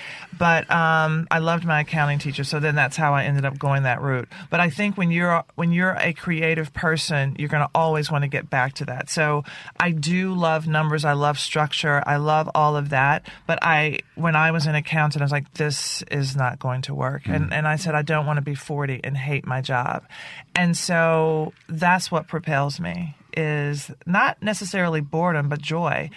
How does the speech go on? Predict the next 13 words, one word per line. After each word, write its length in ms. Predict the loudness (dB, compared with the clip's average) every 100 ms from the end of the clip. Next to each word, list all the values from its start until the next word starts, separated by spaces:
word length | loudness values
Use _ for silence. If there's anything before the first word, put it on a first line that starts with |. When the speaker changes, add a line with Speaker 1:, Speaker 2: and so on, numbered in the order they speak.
| -12 -2
Speaker 1:
I'm 240 | 2 2 2
always 800 | 2 4 2 2 0 -2 -6 -12 -8
chasing 520 | -2 0 0 0 2
and 120 | 2
choosing 440 | 0 -2 0 0 0
joy. 340 | 0 -2 -6 -10 -14 -18 -18 -20 -20 -4
Speaker 2:
You 180 | 0 2
and 140 | 2
me 120 | 2 0
both, 280 | 2 0
sister. 440 | 0 -2 -2 -6 -8 -10 -10 -2 2
Enrica, 480 | 4 4 2 0 0
now, 420 | 0 0 -2